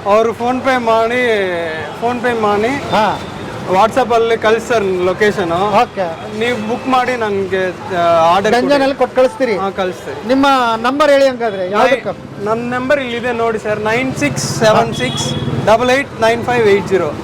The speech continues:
Speaker 2: ಇದಕ್ಕೆ PhonePe, Google
Speaker 1: PhonePe,
Speaker 2: Pay ಎರಡೂ
Speaker 1: Google Pay
Speaker 2: ಇದೆಯಾ?
Speaker 1: ಎಲ್ಲ ಇದೆ.
Speaker 2: ಓಕೆ,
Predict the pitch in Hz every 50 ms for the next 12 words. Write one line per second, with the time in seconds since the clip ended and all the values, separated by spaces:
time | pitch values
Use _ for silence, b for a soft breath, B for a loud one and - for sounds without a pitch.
0 | - - - - - - - - - - - - 247 226 240 - - 247 240 240
1 | - 247 269 269 269 269 262 262 262 262 254 247 240 233 233 214 196 180 220 233
2 | 240 247 254 254 254 240 247 240 240 226 226 240 262 262 254 233 262 269 294 -
3 | 226 233 240 240 226 208 202 202 185 170 147 - - - - - - - - -
4 | 208 208 208 - - 202 185 165 147